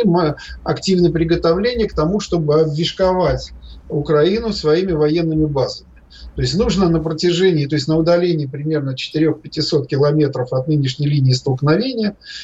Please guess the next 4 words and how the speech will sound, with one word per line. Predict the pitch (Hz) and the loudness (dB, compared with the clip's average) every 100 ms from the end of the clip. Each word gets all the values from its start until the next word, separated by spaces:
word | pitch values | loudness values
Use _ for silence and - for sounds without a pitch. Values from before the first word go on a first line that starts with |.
| - | -4
разместить | - 147 170 196 - 226 208 | 0 2 4 2 0 -2 -2
там | 156 127 127 | 0 -2 0
пять-шесть | 180 170 - 175 139 120 | 2 2 0 0 0 0
баз | 147 156 127 - | 0 2 0 -6